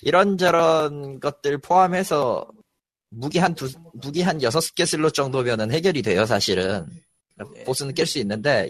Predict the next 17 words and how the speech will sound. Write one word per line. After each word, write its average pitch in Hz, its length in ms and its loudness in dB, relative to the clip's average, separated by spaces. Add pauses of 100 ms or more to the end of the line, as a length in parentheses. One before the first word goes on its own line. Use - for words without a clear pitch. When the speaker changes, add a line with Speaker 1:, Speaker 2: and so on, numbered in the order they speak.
Speaker 1:
야리코인 156 360 4
플레이를 143 480 2
위한 104 500 2 (280)
장난질도 123 540 0
많이 98 220 0
포함돼 156 380 -2
있죠, 87 200 -10
사실. - 300 -8 (2500)
Speaker 2:
그 139 460 -10 (100)
누가 165 840 -14
뭐 131 180 -14 (420)
인터넷이나 143 960 -16 (120)
에스엔에스에서 120 760 -16
그런 120 200 -14
얘기 127 200 -14
많이 107 300 -18
하던데 113 520 -12